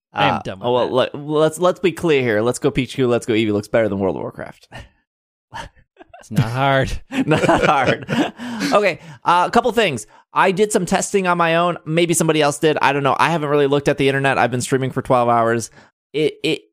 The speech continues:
Speaker 2: if you are playing in a handheld mode, apparently the game runs better. I believe that is because handheld mode is, is locked at seven twenty p. You actually, even if you're on an O L E D, um, Switch,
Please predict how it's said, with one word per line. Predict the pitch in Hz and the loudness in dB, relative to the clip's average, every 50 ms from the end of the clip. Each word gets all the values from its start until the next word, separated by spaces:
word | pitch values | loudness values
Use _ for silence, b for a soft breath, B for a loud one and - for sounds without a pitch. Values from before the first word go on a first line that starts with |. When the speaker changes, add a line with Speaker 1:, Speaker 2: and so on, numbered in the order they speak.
| _ - | _ -4
Speaker 2:
if | 160 165 160 - 180 | -2 -2 -2 0 -2
you | 185 190 | 0 2
are | - 165 | 2 2
playing | 165 - - 190 190 220 247 262 285 320 311 254 _ _ _ _ | 0 0 0 0 2 2 2 0 -2 -4 -8 -10 _ _ _ _
in | - 151 156 151 | -8 -4 -2 0
a | 147 | 2
handheld | 151 160 170 165 156 143 147 143 131 120 | 2 2 2 2 2 2 2 2 2 2
mode, | 120 117 110 107 107 - - | 2 2 2 2 2 -2 -2
apparently | - 175 196 214 220 214 214 | -2 0 0 0 0 0 0
the | 180 180 | -2 0
game | 139 156 156 151 147 | 0 0 -2 0 0
runs | 139 139 135 120 | 0 -2 -2 -2
better. | 107 - 117 98 85 82 71 - b b b b b b | -2 0 2 2 2 0 -2 -4 b b b b b b
I | 131 | -8
believe | 123 135 156 156 165 190 226 233 247 226 | -2 0 0 2 2 0 0 0 2 2
that | 240 208 202 | 2 2 2
is | 180 156 | 0 -2
because | 175 165 - 165 156 - | -4 -2 -2 -2 -2 -4
handheld | - - 180 196 214 214 202 220 214 196 | -8 -8 -4 -4 -2 0 0 0 0 2
mode | 190 185 196 180 | 2 2 0 0
is, | - 113 147 135 120 - - - - _ _ _ _ - | 0 0 0 -2 -2 -6 -14 -18 -20 _ _ _ _ -10
is | 120 131 120 98 | -6 -4 -4 -4
locked | 92 95 101 110 117 127 143 170 202 208 - - - - b b b b b | -4 -4 -2 0 0 2 2 2 0 -2 -4 -8 -20 -20 b b b b b
at | - - - | -8 -8 -6
seven | - - - - - 165 165 180 170 | -4 -4 0 0 0 2 0 -2 -4
twenty | - - 165 160 160 147 | -2 -2 -2 -2 -2 -4
p. | - - 160 147 131 | -4 -2 -2 0 0
You | 110 107 117 117 - 117 | 0 -2 -4 -2 0 0
actually, | 147 175 - - 220 196 | -2 -2 -2 -6 -8 -6
even | - 170 196 208 233 | -6 -6 -4 -2 -4
if | 240 - | -4 -2
you're | 220 220 208 | 0 0 0
on | 196 185 | 0 0
an | 170 165 | -2 0
O | - 139 156 | 0 2 2
L | 165 165 156 | 2 2 2
E | 160 156 | 0 0
D, | 131 139 139 151 165 160 b b b b b b _ _ | 0 0 0 0 0 -4 b b b b b b _ _
um, | - - 120 117 117 123 | -4 -2 -2 0 -2 -4
Switch, | - - 170 208 220 - - | -2 0 0 0 0 -2 -8